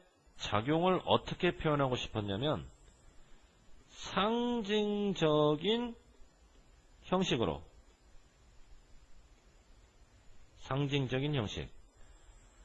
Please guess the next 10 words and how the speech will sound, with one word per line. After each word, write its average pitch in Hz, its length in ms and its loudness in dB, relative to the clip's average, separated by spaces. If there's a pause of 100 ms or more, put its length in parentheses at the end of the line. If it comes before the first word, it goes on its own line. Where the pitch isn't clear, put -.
(1080)
그게 190 580 6
바로 175 320 8
여기서 135 340 4
말하는 139 520 2
이러한 123 600 2
주제라는 104 640 0
거야. 71 500 -6 (1000)
알겠지? 104 640 0
화살표 120 340 -4
찌르고. 143 680 2